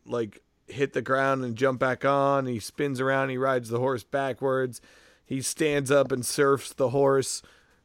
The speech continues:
Rodeo clowns don't do that. He's a circus rider.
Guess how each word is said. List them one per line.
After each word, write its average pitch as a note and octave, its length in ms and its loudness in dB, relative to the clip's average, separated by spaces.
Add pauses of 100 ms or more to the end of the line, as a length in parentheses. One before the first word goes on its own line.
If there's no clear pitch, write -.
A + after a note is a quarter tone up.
Rodeo F#3 360 8
clowns E3 400 4
don't C#3+ 160 2
do C3+ 180 2
that. G2 260 -8 (180)
He's B2+ 340 -8
a C3+ 100 -4
circus E3 600 -2
rider. A2 560 -4